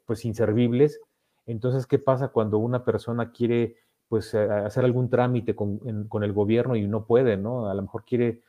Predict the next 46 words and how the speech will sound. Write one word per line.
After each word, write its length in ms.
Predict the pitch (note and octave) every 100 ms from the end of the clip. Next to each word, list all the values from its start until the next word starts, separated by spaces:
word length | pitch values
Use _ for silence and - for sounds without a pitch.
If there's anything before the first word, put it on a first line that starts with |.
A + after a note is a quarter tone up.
| _ -
tra-, 200 | G2+ -
eh, 160 | A2+
hacer 180 | G2+ -
una 140 | B2 A2
cita 220 | B2 B2
para 140 | - F#2+
el 60 |
pasaporte 720 | - F#2 G2 - A2 B2 -
o 80 | G#2+
para 240 | - F#2+ F#2+
la 360 | F#2 F#2 F2+
verificación 880 | F2+ F#2+ - - F#2+ - A2+ A#2+ B2
o 40 | A2+
algo 160 | A#2
y 80 | G#2+
no 140 | A2+ A2+
puede 260 | A2+ A#2
porque, 380 | C3 A2+ - G2
pues, 300 | - F#2 F2+
los 120 | F#2+
sitios 260 | G#2+ G2+ G#2+
están 200 | - G#2
bloqueados. 540 | G2 F2 G#2 G2+ G2 _ _ _ _
Es 120 | A#2
otro 200 | C#3+ C#3
tipo 260 | B2+ C3 B2+
de, 140 | A2+ -
de, 280 | A#2 G#2+ A2+
de 120 | A2
ataque. 420 | G#2+ B2 - A2 _ _ _ _
Pero 160 | C#3+ C#3+
ahora 180 | E3+ G#3
ya 120 | G#3
también, 300 | G3+ F3+ F#3
pues, 160 | F3
se 100 | D3
dan 160 | C#3 D3
estas 200 | D3+ D#3+
combinaciones 800 | - A#2+ G#2+ G#2 - B2 C#3+ D#3 _ _ _ _ _ _
y 100 | F#2+
uno 140 | C#3+ E3+
de 80 |
los 160 | D3 A#2
más, 240 | B2+ C3 -
eh, 240 | C3 A#2
frecuentes, 720 | - A2 - A#2 A2 C3+ C3